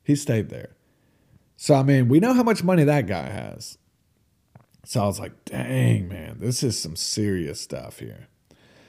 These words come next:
So we,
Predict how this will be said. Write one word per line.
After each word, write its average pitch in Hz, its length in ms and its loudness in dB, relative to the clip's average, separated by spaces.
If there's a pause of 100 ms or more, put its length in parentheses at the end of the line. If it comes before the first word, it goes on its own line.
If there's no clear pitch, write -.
(480)
So 156 680 4
we, 127 1300 6